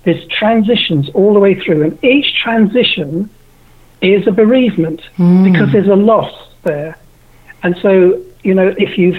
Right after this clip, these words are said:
Speaker 1: had to give up
Speaker 2: Mm-hmm.
Speaker 1: because of injury
Speaker 2: Mm.
Speaker 1: or something happened at home that, that you, you need to, to give up and look after somebody, or,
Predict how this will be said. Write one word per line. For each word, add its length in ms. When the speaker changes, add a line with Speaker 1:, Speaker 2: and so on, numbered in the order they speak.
Speaker 1:
had 460
to 60
give 240
up 320
Speaker 2:
Mm-hmm. 220
Speaker 1:
because 280
of 80
injury 640
Speaker 2:
Mm. 220
Speaker 1:
or 400
something 340
happened 320
at 100
home 500
that, 240
that 200
you, 220
you 180
need 300
to, 180
to 160
give 160
up 240
and 160
look 140
after 300
somebody, 580
or, 480